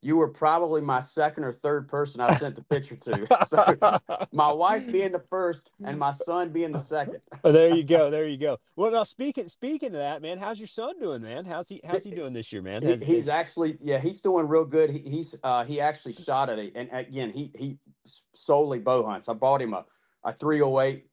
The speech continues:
Speaker 1: uh, for Christmas two years ago, and he don't, he, he hadn't even put the scope on it. He, he
Speaker 2: <laughs>
Speaker 1: solely,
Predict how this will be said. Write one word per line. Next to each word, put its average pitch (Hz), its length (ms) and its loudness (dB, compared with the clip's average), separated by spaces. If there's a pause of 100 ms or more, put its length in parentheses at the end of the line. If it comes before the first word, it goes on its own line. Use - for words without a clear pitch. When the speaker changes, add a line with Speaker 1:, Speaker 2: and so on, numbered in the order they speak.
Speaker 1:
uh, 104 280 -2
for 104 140 -12
Christmas 131 460 -8
two 135 160 -10
years 120 320 -4
ago, 104 180 -4
and 107 100 -6
he 120 60 -4
don't, 120 280 -4
he, 151 200 -2
he 170 80 2
hadn't 160 200 2
even 156 120 -4
put 165 160 -6
the 127 60 -12
scope 139 360 -2
on 92 180 -8
it. - 80 -20 (520)
He, 143 260 2
he 143 60 -6
Speaker 2:
<laughs> - 0 -
Speaker 1:
solely, 160 680 2